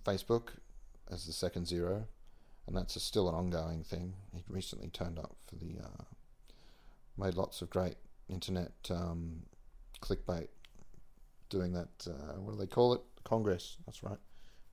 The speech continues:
To talk to a bunch of out-of-touch senators. Um, yeah, so number two,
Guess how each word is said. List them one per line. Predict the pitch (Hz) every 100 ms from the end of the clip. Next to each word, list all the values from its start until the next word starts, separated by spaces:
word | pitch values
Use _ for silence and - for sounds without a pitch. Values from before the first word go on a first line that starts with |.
| -
To | - 107
talk | 104 90
to | 92
a |
bunch | 90 95
of | 95
out-of-touch | 95 92 - - - -
senators. | 95 92 98 82 - - - - - - - - - - - - - - -
Um, | 135 139 143 143 139 139
yeah, | 135 123
so | 98 117 110 - -
number | 113 120
two, | 95 113 101 98